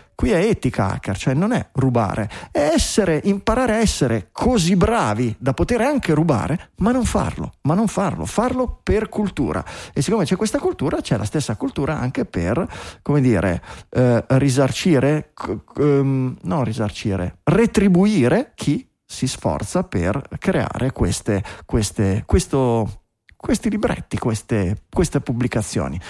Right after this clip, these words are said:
Andatelo a vedere, se non lo conoscete leggetevi anche la pagina su Wikipedia che vi racconta la storia e capirete quanto,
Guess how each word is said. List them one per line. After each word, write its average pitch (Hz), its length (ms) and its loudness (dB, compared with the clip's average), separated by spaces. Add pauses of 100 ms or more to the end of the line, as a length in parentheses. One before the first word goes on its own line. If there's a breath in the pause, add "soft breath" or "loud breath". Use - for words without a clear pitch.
(220 loud breath)
Andatelo 180 500 2
a 170 40 4
vedere, 254 420 0
se 202 240 0
non 214 180 2
lo 156 80 2
conoscete 147 500 0
leggetevi 120 460 0
anche 135 220 -2
la 110 100 0
pagina 123 380 0
su 139 180 -2
Wikipedia 131 600 0
che 117 120 -2
vi 82 140 -2
racconta - 480 -2
la 131 100 0
storia 101 560 -4 (380 loud breath)
e 156 380 2
capirete 123 580 0
quanto, 123 800 2